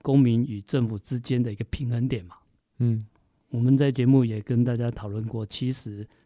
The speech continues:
Speaker 1: 中道智慧就在找那个适当的平衡点。这个适当的平衡点会因为时空又会有，有所改变嘛。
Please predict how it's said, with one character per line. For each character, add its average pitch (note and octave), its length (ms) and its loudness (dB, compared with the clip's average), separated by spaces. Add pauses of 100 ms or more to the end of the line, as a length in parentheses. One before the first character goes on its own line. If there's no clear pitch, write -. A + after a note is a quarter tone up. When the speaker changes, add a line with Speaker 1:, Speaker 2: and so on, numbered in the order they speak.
Speaker 1:
中 C#3+ 180 4
道 C3 140 2
智 B2+ 180 -2
慧 A#2+ 160 0
就 A#2 100 -2
在 B2 200 0
找 - 300 -14
那 A#2+ 100 -4
个 A#2 140 -6 (200)
适 - 240 -2
当 A#2+ 180 0
的 A2+ 80 -6
平 G#2 220 -8
衡 G#2 200 -6
点。 A2+ 140 -12 (460)
这 F#3+ 140 4
个 F#3+ 80 8
适 G#3+ 160 2
当 F#3+ 120 2
的 E3+ 80 4
平 C#3+ 320 6
衡 C3 280 2
点 A#2 200 0
会 C3+ 280 0
因 D3+ 180 8
为 D3 120 6
时 A#2+ 200 -4
空 B2 320 -2 (320)
又 C3+ 180 4
会 B2 220 2
有， G#2+ 320 -12 (260)
有 B2 120 -2
所 B2 160 -2
改 A2 160 -8
变 A2+ 200 -4
嘛。 G#2 120 -10